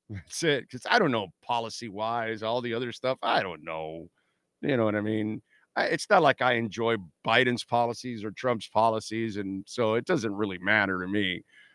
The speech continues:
It's not like I'm ever gonna find somebody that I think is kind of like, you know, for Americans, not for one far side or one far side, you know,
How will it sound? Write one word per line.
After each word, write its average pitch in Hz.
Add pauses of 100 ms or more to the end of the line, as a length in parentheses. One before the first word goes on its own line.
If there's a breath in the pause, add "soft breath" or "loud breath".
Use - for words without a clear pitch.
(140)
It's -
not 156
like 135
I'm 120
ever 117
gonna 110
find 110
somebody 104
that 98
I 92
think 107
is 92
kind 107
of 92
like, 92 (260)
you 160
know, 120 (260)
for 117
Americans, 139
not 123
for 110 (320)
one 117
far 127
side 123
or 101
one 110
far 120
side, 113
you 107
know, 110